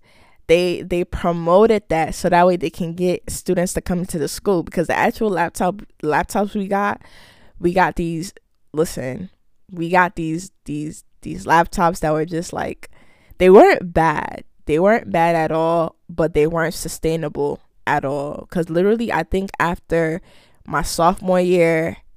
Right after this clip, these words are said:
the hard drive crashed and it never worked. I don't even know where that laptop is,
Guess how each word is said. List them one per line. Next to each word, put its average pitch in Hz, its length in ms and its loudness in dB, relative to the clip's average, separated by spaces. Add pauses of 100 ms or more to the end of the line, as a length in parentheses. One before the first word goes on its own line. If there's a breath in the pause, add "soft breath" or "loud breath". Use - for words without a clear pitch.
the 151 120 2
hard 180 380 4
drive 156 680 0 (420)
crashed - 720 -4 (520 soft breath)
and 160 360 2
it 165 100 2
never 165 340 0
worked. 156 480 -2 (120)
I 233 80 6
don't 330 160 2
even 254 240 2
know 214 120 4
where 180 160 6
that 156 200 -4
laptop - 520 -6
is, 120 320 -4